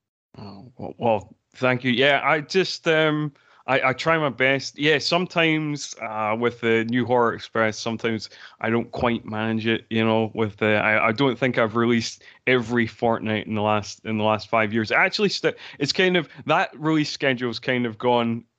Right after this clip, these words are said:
up and down as well, 'cause originally it started as a monthly podcast,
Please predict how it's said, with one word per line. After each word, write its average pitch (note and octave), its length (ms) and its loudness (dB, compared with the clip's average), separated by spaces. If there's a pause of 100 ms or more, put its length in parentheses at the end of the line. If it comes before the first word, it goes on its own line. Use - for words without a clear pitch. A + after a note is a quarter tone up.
up C3+ 180 0
and A#2+ 160 -2
down A#2+ 300 -2
as G#2+ 180 -8
well, B2+ 360 0
'cause A2+ 220 -8
originally B2 760 -2 (180)
it A2+ 100 -8
started B2 500 2
as A2+ 120 -2
a A2+ 80 0
monthly C3+ 420 0
podcast, A2 760 -2